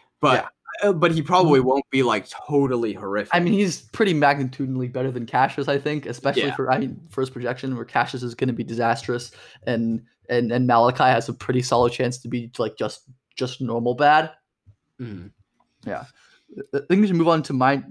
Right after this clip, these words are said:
Speaker 2: to the next guy who I had in my board. Oh, I'm pretty sure you didn't have, which is Killian Tilly.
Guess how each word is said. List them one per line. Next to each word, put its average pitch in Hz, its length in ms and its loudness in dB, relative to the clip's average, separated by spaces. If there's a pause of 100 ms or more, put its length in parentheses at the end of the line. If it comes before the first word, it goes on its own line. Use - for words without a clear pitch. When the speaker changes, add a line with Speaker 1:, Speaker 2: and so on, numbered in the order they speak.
(120)
Speaker 2:
to 131 180 -2
the 123 80 -6
next 131 240 -4
guy 131 260 2
who 127 380 -8
I 117 100 2
had 123 260 2
in 117 120 -6
my 110 100 -2
board. 117 400 -2 (180)
Oh, 123 380 2
I'm - 160 2
pretty 208 160 2
sure 175 80 2
you 143 220 -2
didn't 156 140 0
have, 131 200 2
which 127 180 -6
is 117 120 -8
Killian 156 400 2
Tilly. 113 360 -4